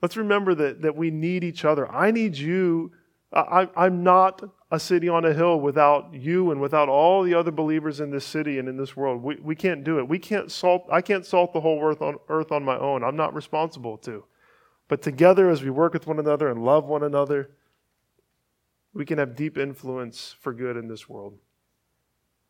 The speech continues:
And to influence others is to glorify, we, we can influence others to glorify God. Think about that. Your influence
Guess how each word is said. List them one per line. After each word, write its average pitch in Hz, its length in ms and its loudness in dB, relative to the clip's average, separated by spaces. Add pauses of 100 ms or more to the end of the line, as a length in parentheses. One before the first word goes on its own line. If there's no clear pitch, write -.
(1040)
And 143 180 -6
to 143 140 -4
influence 185 680 -4
others 123 760 -4 (960)
is 139 280 -8
to 147 120 -6
glorify, 127 880 -4 (400)
we, 151 100 -2
we 175 140 -4
can 190 140 0
influence 185 480 0
others 139 420 -2 (200)
to 156 120 -8
glorify 139 640 -2
God. 117 380 -6 (1120)
Think 190 140 2
about 185 260 6
that. 139 400 2 (480)
Your 185 340 6
influence 165 1080 -2